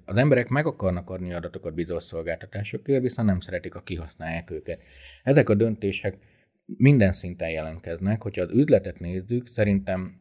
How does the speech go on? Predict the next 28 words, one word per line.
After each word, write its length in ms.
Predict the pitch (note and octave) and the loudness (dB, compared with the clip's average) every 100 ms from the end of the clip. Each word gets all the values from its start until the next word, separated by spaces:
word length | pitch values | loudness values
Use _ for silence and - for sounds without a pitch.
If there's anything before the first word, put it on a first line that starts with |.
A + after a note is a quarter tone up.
| - | -20
az 80 | E2+ - | -16 2
etikus 720 | A#2 - A2 F#2+ D#2+ - - | 4 4 0 -2 -10 -12 0
üzlet, 500 | G2 G2 F2 D#2+ - | 2 4 2 -2 -2
az, 180 | F#2+ - | -6 -2
hogy 180 | G2+ - | -4 -4
erről 460 | G2 G2 F#2 F2 F2 | -2 0 2 -2 0
tájékoztasson 800 | G#2 A2+ G2 F2+ - F2 - E2 | 0 2 0 -4 -10 -12 -12 -12
és 180 | D#2+ - | -12 -8
működtessen, 760 | E2+ F#2+ G#2+ A#2+ A#2 - B2 - - _ | -6 -2 -2 -4 -4 -2 -4 -4 -20 _
azért 320 | - C#3+ E3 | 2 6 6
hosszabb 420 | F#2+ F#2 - F2+ - | 4 0 -4 -8 -6
távú, 380 | F2 F2 F#2 | -6 -2 -2
mert 220 | F#2 F#2 - | -2 -2 -2
nagyon 280 | D3 E3 | 2 2
könnyű 280 | G#2+ G#2 F#2+ | 2 0 0
átverni 540 | E2+ E2 - E2+ E2+ D#2+ | 0 -6 -6 -8 -6 -8
embereket, 480 | E2 E2+ G2 G#2+ | -8 -6 -6 -4
de 100 | G#2 | -2
akik 220 | F#2+ F#2+ - | -2 -4 -10
meg 140 | F2+ | -10
csalódnak 560 | - C#3+ A#2 D#2+ D#2 - | 2 6 6 6 -2 -12
mondjuk 240 | E2 E2+ | -14 -6
ebbe 180 | E2 D#2+ | -4 -4
a 40 | |
szolgáltatásba, 640 | E2 F2 E2+ E2+ - E2+ E2 | -8 -6 -6 -6 -8 -8 -8
vagy 100 | E2 | -6
félni 300 | G2 A2+ G2+ | 0 0 0
kezdenek, 440 | - F#2+ A2+ B2 | -2 -4 -4 -4